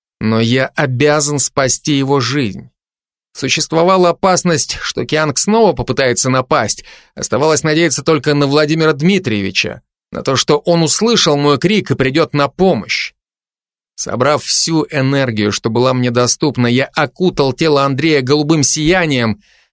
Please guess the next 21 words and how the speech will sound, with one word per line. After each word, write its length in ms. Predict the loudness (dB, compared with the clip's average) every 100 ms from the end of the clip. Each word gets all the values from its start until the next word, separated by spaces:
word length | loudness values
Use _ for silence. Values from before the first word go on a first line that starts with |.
| _
а 140 | -8 -2
затем 480 | 0 2 2 2
принялся 420 | 2 2 2 2 0
щедро 460 | 0 0 0 0
делиться 540 | 0 0 0 0 -2 -2
своей 500 | 0 0 2 0 -2
кровью, 600 | 0 2 2 0 -2 -6 _ _ _
просто 320 | -2 -2 0 0
выливая 680 | 2 2 2 2 2 2
ее 460 | 0 0 0 2 2
на 220 | 2 0
тело 320 | 0 0 0
Шуйского. 720 | 0 -2 -2 -4 -4 -8 -12 -16 _ _ _ _ _ _ _ -6
Одновременно 680 | -2 0 2 2 2 2 0
с 120 | 2
этим 280 | 2 2 2
я 200 | 2 0
принялся 460 | 0 0 0 0
работать 500 | 0 0 -2 -2 -4
с 180 | -2 -4
даром. 600 | -2 -2 -2 -6 -14 -18